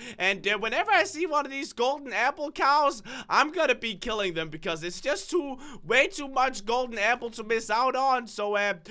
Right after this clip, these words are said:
we're gonna be ha-, we're gonna have to kill the entire golden apple cow race. I like how Kratos, little flying goldfish, like, is clapping his hands while flying. It's like he's applauding himself, like, "Good job, Kratos goldfish.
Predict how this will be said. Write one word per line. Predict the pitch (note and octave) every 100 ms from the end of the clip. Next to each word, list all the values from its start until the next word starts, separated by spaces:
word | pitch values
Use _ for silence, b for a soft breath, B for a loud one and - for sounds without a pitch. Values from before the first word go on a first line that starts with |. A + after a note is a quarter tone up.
| A3+
we're | D#3+ A#3+ D#4
gonna | C#4 C#4+
be | C#4 B3+
ha-, | D4+ B3 G3+
we're | B3
gonna | C#4+ C#4
have | B3+ C4
to | A3+
kill | A3 B3 A#3 A#3+ A#3+ C4+ D#3+
the | A#3+
entire | B3+ G3+ D#4+ B3+ B3+ B3 A#3 B3 -
golden | A#3+ A#3+ G#3+ A3+ G3+ A#3 F3+
apple | G#3 A3 G#3+ G#3+ G#3 D3+ -
cow | - A3 G#3 G#3+ G3+ E3
race. | D3+ E3 A3+ G3+ E3 E3+
I | E4
like | A4 D5+ D5 B4
how | F4+
Kratos, | - D#4+ C#4+ D4+ D#4+
little | D#4+ D4+ E4+
flying | C4 C4+ C4+ C#4 A3+
goldfish, | B3+ D#4 F#4+ F4+ F4+ D4
like, | C4 C4+ B3
is | B3+
clapping | - B3 D4 E4+ E4
his | C4+ C4
hands | - C4+ C#4 A#3
while | B3+ B3 B3
flying. | B3+ B3+ B3 A3
It's | A3+ B3
like | B3+
he's | C#4+ E4+
applauding | E4 D#4+ D4+ D4 D#4 D4
himself, | - - A#3 A#3
like, | A#3 -
"Good | A#4+ C5
job, | A4+ G#4+ F#4
Kratos | - D4+ E4 E4
goldfish. | D#4+ E4 D#4 D4+ F#4+ A4+ -